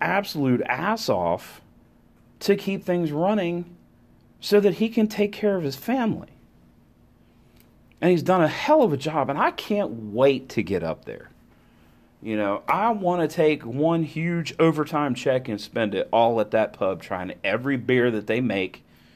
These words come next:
you know, and every concoction that he comes up with to eat. And then I wanna go back the next day and do it again. You know, I mean, it's, it's like I have so much respect for the people that have battled so hard through all this crap.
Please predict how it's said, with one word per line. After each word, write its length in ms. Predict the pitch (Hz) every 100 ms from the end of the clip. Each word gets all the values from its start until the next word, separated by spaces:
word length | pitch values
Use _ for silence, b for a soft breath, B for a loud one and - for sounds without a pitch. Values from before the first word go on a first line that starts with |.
| b b
you 160 | 98 90
know, 320 | 90 92 -
and 380 | 104 98 101 - B B B B B B _
every 300 | 135 139 151
concoction 640 | 131 127 - 123 - 117 104
that 100 | 104
he 180 | 117
comes 300 | 117 127 110
up 180 | 117 113
with 200 | 113 110
to 120 | -
eat. 260 | 151 147 - - _ _ _ _ _ -
And 100 | 135
then 120 | 151
I 40 |
wanna 140 | 156 143
go 80 | 143
back 180 | 143
the 80 | 143
next 200 | 131 127
day 160 | 143 143
and 80 | 135
do 100 | 135
it 80 |
again. 300 | 123 143 120 - _ _ b b b b b b -
You 180 | 113
know, 480 | 104 101 104 117 131 B B B B B -
I 60 |
mean, 200 | 113 117
it's, 280 | 117 120 -
it's 180 | 143 135
like 160 | 135
I 60 | 135
have 220 | 135 143
so 280 | - - 170
much 280 | 170 151 -
respect 420 | 113 - 147 -
for 80 | 127
the 80 | 113
people 300 | 139 127 117
that 80 |
have 280 | 104 92 -
battled 400 | 127 143 151 135
so 240 | 127 110 101
hard 440 | - 185 202 185
through 160 | 107 90
all 120 | 82
this 200 | 82 -
crap. 480 | - 82 - -